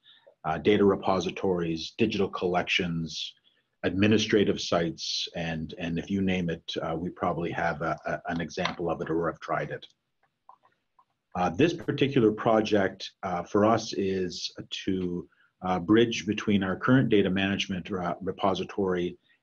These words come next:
and, uh, to build some capacity, uh, with Islandora eight and get a good understanding of that framework.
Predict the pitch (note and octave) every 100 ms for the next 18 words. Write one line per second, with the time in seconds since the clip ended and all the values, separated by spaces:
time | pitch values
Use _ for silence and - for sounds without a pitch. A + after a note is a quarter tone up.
0 | _ - F2+ F2 F2 E2+ D#2+ - - E2+
1 | E2 D#2+ A#2 A2 G#2 G#2 A#2 G2+ - -
2 | G2+ G#2 E2 F2 E2 - _ _ - F2
3 | G#2 A#2 - G2 F#2+ F#2 F2 E2+ F2 E2+
4 | E2+ E2 F2 F2 G2+ F2+ F2 E2+ - F2+
5 | F2 E2+ D2+ E2 D#2+ - F2+ E2 D#2+ -